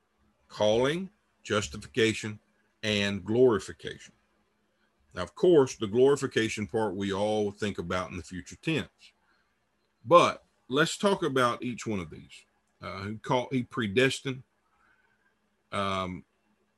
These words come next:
the word predestined.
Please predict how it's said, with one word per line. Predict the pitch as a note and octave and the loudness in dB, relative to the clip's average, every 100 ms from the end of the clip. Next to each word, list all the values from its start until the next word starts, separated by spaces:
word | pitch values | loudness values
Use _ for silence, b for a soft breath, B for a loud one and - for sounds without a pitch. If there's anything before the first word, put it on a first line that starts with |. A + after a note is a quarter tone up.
| _ _ _ _ _ _ _ _ _ _ _ _ A#2 | _ _ _ _ _ _ _ _ _ _ _ _ -4
the | A#2 | 2
word | C#3+ C3+ | 4 4
predestined. | - C3 A2+ G2 - - | 0 0 2 0 -4 -16